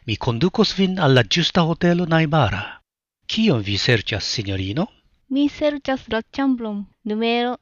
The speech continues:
Speaker 2: naŭcent tridek ok.
Speaker 1: Ve, sinjorino, vi vagas en la alia hotelo. Nia hotel havas nur ses etaĝojn. Nu, sekvu min.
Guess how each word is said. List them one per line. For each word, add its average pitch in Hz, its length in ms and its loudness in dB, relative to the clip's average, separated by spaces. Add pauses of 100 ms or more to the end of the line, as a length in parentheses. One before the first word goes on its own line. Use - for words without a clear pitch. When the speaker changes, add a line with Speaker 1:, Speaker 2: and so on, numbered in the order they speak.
(120)
Speaker 2:
naŭcent 247 540 -4 (240)
tridek 233 480 -4 (240)
ok. - 300 -6 (340)
Speaker 1:
Ve, 123 320 6
sinjorino, 113 680 0 (180)
vi 127 140 2
vagas 170 420 4
en 117 120 2
la 117 120 6
alia 151 320 6
hotelo. 143 600 4 (480)
Nia 117 180 2
hotel 147 360 4
havas 127 360 4
nur 165 220 0
ses - 300 2
etaĝojn. 110 680 2 (420)
Nu, 117 380 -2
sekvu - 440 0
min. 127 380 0